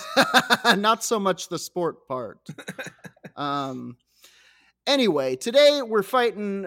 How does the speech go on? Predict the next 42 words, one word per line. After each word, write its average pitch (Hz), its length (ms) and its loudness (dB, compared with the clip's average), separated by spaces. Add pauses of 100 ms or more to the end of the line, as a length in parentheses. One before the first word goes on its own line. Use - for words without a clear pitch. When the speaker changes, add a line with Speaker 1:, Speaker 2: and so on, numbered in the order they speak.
Speaker 1:
we're 185 120 -2
fighting 226 600 -2 (100)
a 165 100 -2
t-, 220 180 -4
a 175 140 0
category. 226 560 2
We're 185 140 0
digging 254 380 -4
into 240 200 -2
some 190 200 -8
combatants 170 580 -4
that 156 100 -6
we've 202 220 -6
been 196 140 -6
saving 170 400 -6
on 147 140 -4
a 143 40 -10
high 180 240 -2
shelf, 180 480 -2
a 139 100 -8
sumptuous 208 600 -6
fight 180 360 -2
fruit 165 320 -6
from 151 140 -14
the 139 60 -18
top 220 320 -2
of 156 140 -12
the, 139 380 -4 (140)
the, 135 240 -8 (440)
the 135 200 -6
Whomping 180 500 -4
Willow. 180 360 2
What 190 200 -4
did 208 60 -6
I 208 60 -6
call 220 280 -4
it? 214 120 -10
That's 233 180 -8
from 143 160 -10
Harry 139 240 -8
Potter. 131 360 -8
Whatever. 147 480 -4